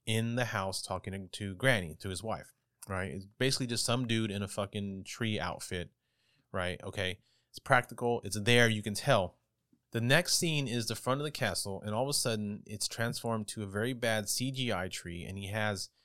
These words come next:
fucking long branch arms and legs that look like the fucking Great Pumpkin from Charlie Brown, and he's hopping and jumping off the roof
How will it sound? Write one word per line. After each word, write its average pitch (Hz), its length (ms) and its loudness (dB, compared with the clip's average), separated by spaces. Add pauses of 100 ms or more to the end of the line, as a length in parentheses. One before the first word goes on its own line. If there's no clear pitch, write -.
(420)
fucking 107 480 -2 (100)
long 117 760 2 (300)
branch 127 580 2 (100)
arms 123 460 0
and 113 180 -6
legs 110 360 2
that 87 120 -8
look 117 220 -4
like 117 180 -2
the 113 60 -10
fucking 101 640 -6
Great 113 240 0
Pumpkin 107 320 -4
from 101 160 -12
Charlie 120 280 0
Brown, 90 340 -4 (520)
and 110 160 -2
he's 104 360 -6 (320)
hopping 151 500 2 (240)
and 104 240 -2
jumping 135 600 2 (540)
off 143 340 2
the 135 120 2
roof 127 540 2